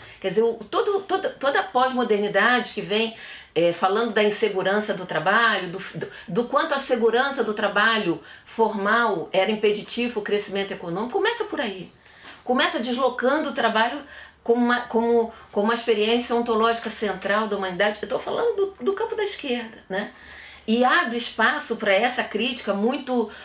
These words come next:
muito ligeira do fim, né, da história e, e da impotência da, da explicação do mundo pela, pela dinâmica das classes sociais e o surgimento dessa ideia do risco. É o risco ambiental,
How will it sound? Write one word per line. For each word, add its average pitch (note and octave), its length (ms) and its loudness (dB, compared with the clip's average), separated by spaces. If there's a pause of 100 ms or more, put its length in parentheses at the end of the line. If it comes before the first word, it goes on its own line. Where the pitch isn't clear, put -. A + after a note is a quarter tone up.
(100)
muito A3+ 240 0
ligeira A#3 640 2
do E3+ 100 -4
fim, A3 480 0 (240)
né, G#3+ 360 0
da E3+ 80 0
história G3 760 0
e, E3+ 320 -4 (300)
e E3+ 100 -4
da F#3 140 2
impotência G#3 800 0
da, F3 240 0
da F3+ 100 0
explicação G3 540 -2
do F#3 80 -4
mundo G3 320 -2
pela, F#3 400 -4 (260)
pela F#3+ 160 2
dinâmica F#3+ 460 -2
das F3+ 160 -4
classes F3 280 -4
sociais G3+ 600 -2
e C4 40 -6
o C#4 60 -6
surgimento C#4+ 640 0 (320)
dessa C4 320 0
ideia A#3+ 440 2
do D4+ 160 0
risco. D4 600 0 (480)
É A3 100 4
o - 60 4
risco B3+ 300 -2
ambiental, F#3+ 800 2